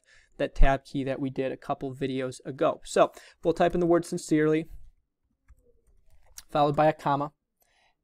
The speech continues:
And then we need to leave room to sign our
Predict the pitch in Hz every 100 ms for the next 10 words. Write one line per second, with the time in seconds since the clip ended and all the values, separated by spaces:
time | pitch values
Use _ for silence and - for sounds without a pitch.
0 | _ 165 151 151 151 151 165 175 202 226
1 | 202 185 170 170 180 190 - 160 - -
2 | 151 143 156 156 - 151 143 147 147